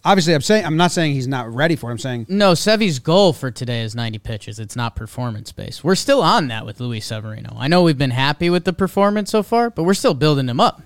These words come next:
Speaker 2: He kinda has to get to ninety, ninety-five today.
Speaker 1: Mm, I think he has to get to into the eighties again no matter what, but they'll pull him as soon as, like,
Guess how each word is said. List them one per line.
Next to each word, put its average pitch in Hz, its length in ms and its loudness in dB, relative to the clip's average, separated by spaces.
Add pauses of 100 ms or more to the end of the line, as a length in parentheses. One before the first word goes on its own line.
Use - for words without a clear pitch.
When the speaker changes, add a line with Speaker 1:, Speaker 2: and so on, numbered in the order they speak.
(500)
Speaker 2:
He 165 140 -2
kinda 190 260 2
has 175 260 -2
to 151 80 -4
get 123 200 -6
to 120 180 -6
ninety, 113 380 -6
ninety-five 107 520 -10
today. - 340 -16 (400)
Speaker 1:
Mm, 147 340 0
I 147 120 0
think 170 160 4
he 151 100 2
has 147 340 2
to 143 100 -4
get 135 140 -2
to 123 140 -6
into 131 300 -4
the 117 160 -10
eighties 120 380 -2
again 139 240 0
no 143 80 2
matter 143 240 2
what, 147 340 0
but 107 300 -6 (300)
they'll 113 180 -8
pull 117 260 -4
him 113 80 -6
as 101 120 -8
soon 110 220 -8
as, 101 200 -10
like, 92 220 -12